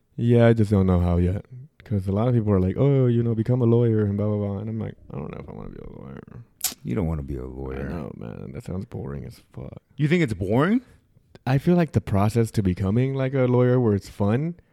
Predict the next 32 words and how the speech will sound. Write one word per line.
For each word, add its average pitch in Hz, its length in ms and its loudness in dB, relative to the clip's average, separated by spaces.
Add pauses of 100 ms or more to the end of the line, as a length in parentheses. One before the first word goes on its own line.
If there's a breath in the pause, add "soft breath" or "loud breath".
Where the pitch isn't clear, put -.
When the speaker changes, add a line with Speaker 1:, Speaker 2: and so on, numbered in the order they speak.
(100)
Speaker 1:
that 117 200 2
whole 127 160 4
part, 135 380 -2 (260)
it's - 100 -20
probably 123 260 -2
boring 90 320 -4
and 101 100 -12
sucks. - 440 -14 (260)
Speaker 2:
Yeah. - 80 -6
Speaker 1:
Especially, 151 300 2
like, 101 200 0
if 92 100 -4
you're 101 320 2 (380 soft breath)
having 101 240 -2
to, 101 100 -2
like, 87 160 -2
intern 101 380 0
and 104 100 0
stuff 104 380 0
at 95 140 -2
law 101 260 -2
firms 110 480 0
and 98 120 2
then 95 180 -2
Speaker 2:
Yeah. 82 360 -4
Speaker 1:
having 98 160 -4
to 92 60 -2
do 95 160 2
all 98 100 2
the 90 120 2
shit 95 240 -2
that 95 220 -4